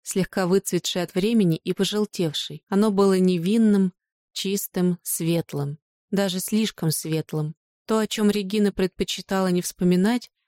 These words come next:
что пыталась всячески подавить, вдруг всколыхнулось в ней бурлящим потоком.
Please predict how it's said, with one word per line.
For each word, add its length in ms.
что 240
пыталась 460
всячески 600
подавить, 600
вдруг 220
всколыхнулось 800
в 60
ней 120
бурлящим 600
потоком. 640